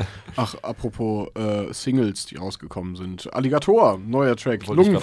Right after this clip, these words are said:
Speaker 1: Lungenflügel.
Speaker 2: ansprechen. Wollte ich
Speaker 1: Sehr
Speaker 2: grad
Speaker 1: schöner
Speaker 2: ansprechen.
Speaker 1: Song.
Speaker 2: Ah, ja.
Speaker 1: Punika-Flasche.
Speaker 2: Ähm, bei mir, was sind meine Releases des Monats? Äh,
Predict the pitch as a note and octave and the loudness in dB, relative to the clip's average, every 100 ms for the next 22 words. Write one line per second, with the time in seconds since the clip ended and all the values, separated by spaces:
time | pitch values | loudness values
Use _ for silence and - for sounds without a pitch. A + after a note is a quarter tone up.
0 | F#2+ A#2+ G#2 F#2+ F#2+ G2+ - - G2+ F#2+ | 4 4 2 0 -6 -8 -14 -16 -8 0
1 | B2+ C3+ F#2 E2+ - F#2+ F#2+ F2+ F2+ F#2 | 6 6 6 2 0 -2 -6 -8 -6 -10
2 | - - - G2 F#2+ F#2+ - - - - | -12 -16 -10 -6 -6 -8 -14 -20 -20 -20
3 | - - - - - - - - - - | -20 -20 -10 -10 -10 -16 -18 -20 -20 -20
4 | _ _ - - F2 - - C3+ C#3 C3 | _ _ -18 -12 -12 -12 -6 0 4 4
5 | B2 C3 - D#3+ C3 C#3 D3 - C3+ - | 4 0 -6 -4 0 2 2 0 -4 -6
6 | - C3+ D3 C3+ C#3+ - - C#3+ D#3 D#3 | -6 -8 -8 -8 -10 -10 -10 -8 -6 -4
7 | D#3 - - _ _ G#3 G#3+ G#3 F#3+ F3+ | -6 -8 -16 _ _ 0 4 4 6 4
8 | F3 E3+ E3 E3 D#3+ D#3 D#3 D3 C#3+ | 4 4 4 4 4 2 2 0 0